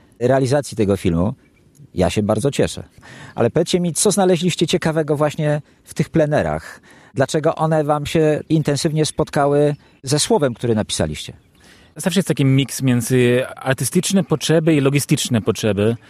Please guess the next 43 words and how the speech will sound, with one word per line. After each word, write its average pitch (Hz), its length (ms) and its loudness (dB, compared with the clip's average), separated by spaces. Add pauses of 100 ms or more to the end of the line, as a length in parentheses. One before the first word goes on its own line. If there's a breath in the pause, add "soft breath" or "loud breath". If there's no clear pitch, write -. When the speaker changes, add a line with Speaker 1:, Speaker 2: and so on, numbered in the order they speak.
(180 loud breath)
Speaker 2:
Tutaj 135 320 0
w - 100 -16
Kolbuszowej 123 720 0 (220 loud breath)
nie 135 100 2
tylko, 139 200 -2
że 117 60 0
znaleźliśmy 127 440 -2
ten 123 140 0
fantastyczny 123 460 -4
skansen, 131 380 0
który 123 200 -2
też 113 140 -2
ma 123 200 2 (440 loud breath)
bardzo 127 180 -2
piękne 131 640 0 (220 loud breath)
te 120 100 -2
budynki, 135 840 2
piękne, 127 420 0 (160)
piękna 117 260 -2
przyroda 135 560 0
wokół 131 280 -2
siebie, 131 300 0
ale 127 120 0
też 123 300 0
po 135 80 -2
prostu 139 220 -2
logistycznie 135 760 0 (480 loud breath)
to 120 80 0
jest 120 200 0
jeden 135 240 2
z 131 240 -6
niewielu 139 480 2
miejsc, 135 320 0
gdzie 135 240 0
można 135 300 -2
było 135 260 2
stać 135 240 -2
po 127 60 -10
prostu 123 200 -4
w - 80 -4
środku 143 420 0
naszej 127 280 0
wsi, 135 400 2